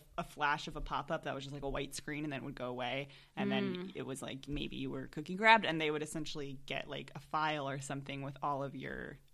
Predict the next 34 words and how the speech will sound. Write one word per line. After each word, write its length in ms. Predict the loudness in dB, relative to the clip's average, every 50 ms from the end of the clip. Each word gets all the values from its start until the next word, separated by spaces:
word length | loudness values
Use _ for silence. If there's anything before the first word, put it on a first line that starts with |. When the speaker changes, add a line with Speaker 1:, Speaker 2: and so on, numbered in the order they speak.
| -20 -10 -4
Speaker 2:
Damn. 120 | -2 0
Speaker 1:
information. 580 | 2 4 4 6 6 6 6 6 6 6 6 4 6 10
I 120 | 12 12 12
don't 100 | 12 12
know 80 | 12
if 80 | 10 10
I 80 | 8
just 180 | 6 4 2 0
explained 360 | -2 -2 0 0 2 2 2
that 100 | 2 2
right. 160 | 2 2 2
That 100 | 2 2
might 140 | 2 2 2
have 80 | 8 12
been 40 | 12
Speaker 2:
That 60 | 12 12
Speaker 1:
total-, 140 | 12 10 10
Speaker 2:
sounds 180 | 10 10 12 12
Speaker 1:
totally 180 | 12 12 12 12
Speaker 2:
right. 180 | 12 12 12 12
Speaker 1:
wrong. 360 | 10 10 10 10 8 4 4
Speaker 2:
No, 320 | 8 10 12 12 12 12 12
like, 160 | 12 12 12
Speaker 1:
But 200 | 12 12 10 8 10
Speaker 2:
I 100 | 10 10
mean, 200 | 12 12 12 12
I 80 | 12
know 180 | 12 12 12 12
what 140 | 10 10 10
a 40 | 10
cookie 640 | 8 6 4 4 4 4 4 4 4 2 2 2
Speaker 1:
<laughs> 40 | 4
Yeah. 180 | 8 8 8 8
Speaker 2:
is 380 | 8 4 0 -2 -2 -4 -6